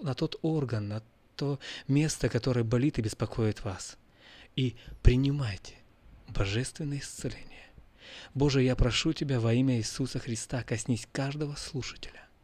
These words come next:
Именем Иисуса Христа я просто противостою всякому духу, который атакует этих драгоценных людей, за которых умер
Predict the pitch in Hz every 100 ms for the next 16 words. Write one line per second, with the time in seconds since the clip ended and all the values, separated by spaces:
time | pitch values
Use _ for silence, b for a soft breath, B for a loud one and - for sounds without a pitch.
0 | B B B - 170 180 180 165 - 139
1 | 127 - 151 131 - 127 - 147 131 -
2 | 131 - 113 131 - 131 123 - 131 117
3 | - 139 131 117 110 117 180 208 208 214
4 | B B B - 143 127 120 - - 107
5 | - 139 160 156 B B B 120 - 104
6 | 104 104 98 - 131 131 135 - 135 120
7 | 98 90 B B - 98 - 107 101 98
8 | - - 131 131 -